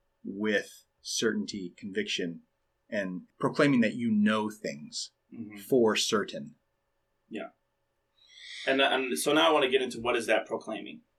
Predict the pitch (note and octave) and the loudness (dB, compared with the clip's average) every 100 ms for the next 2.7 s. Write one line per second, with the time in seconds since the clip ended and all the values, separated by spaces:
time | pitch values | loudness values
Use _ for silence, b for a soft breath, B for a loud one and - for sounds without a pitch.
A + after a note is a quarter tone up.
0 | _ - A#2 C3+ C#3+ C#3 C#3 C3 - G#2+ | _ -12 4 4 4 2 0 -2 -2 -2
1 | G#2+ - G#2+ G#2+ A#2 B2 B2 A2+ G#2+ - | -2 -2 -4 -2 -2 0 -2 0 -2 -2
2 | - A#2+ A#2 - - - | -4 -2 -4 -8 -12 -14